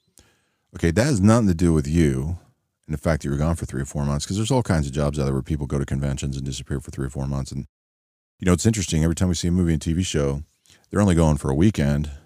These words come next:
or a month, and their spouses are messing around. And it seems like that happens more often. And it's because they're not prepared for it, understand how to deal with it, or missing something already in that marriage that may or may not be the other person's fault that somehow they both contributed to.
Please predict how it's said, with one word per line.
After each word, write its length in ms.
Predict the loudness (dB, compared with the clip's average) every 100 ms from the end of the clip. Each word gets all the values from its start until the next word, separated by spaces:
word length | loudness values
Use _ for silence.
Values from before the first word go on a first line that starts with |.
| _
or 140 | -6 -2
a 60 |
month, 540 | 2 4 6 4 -2 -10 _ _ _ _ _ _
and 280 | -4 0 0
their 80 | -2
spouses 460 | -4 -4 -4 -4 -4
are 60 |
messing 300 | -4 -4 -6
around. 340 | -8 -10 -14 -20 _ _ _ _ _ _ _ _ _ _ _ _ _ _ _ _ _
And 100 | -2
it 80 | 0
seems 240 | 0 0
like 140 | 0
that 140 | 0 0
happens 300 | -2 -4 -6
more 200 | -4 -2
often. 320 | -4 -6 -14 -6
And 100 | -6
it's 100 | -4
because 420 | -6 0 2 2
they're 120 | 2
not 180 | 2 0
prepared 320 | -2 -6 -6
for 240 | -6 -4 -4
it, 80 |
understand 400 | -6 -8 -6 -6
how 120 | -6 -6
to 60 |
deal 180 | -6 -6
with 160 | -6 -4
it, 200 | -6 -6
or 180 | -4 -2
missing 320 | 0 -2 -4
something 340 | -6 -6 -6
already 200 | -4 -4
in 40 | -4
that 120 | -6
marriage 300 | -6 -6 -6
that 100 | -4
may 140 | -2
or 80 | 0
may 140 | 0 -2
not 160 | -4
be 100 | -6
the 100 | -6
other 120 | -6
person's 320 | -6 -8 -10 -12
fault 280 | -8 -8
that 160 | -10 -6
somehow 360 | -2 2 2 2
they 80 |
both 220 | 0 -2 -4
contributed 440 | -6 -6 -8 -10
to. 180 | -14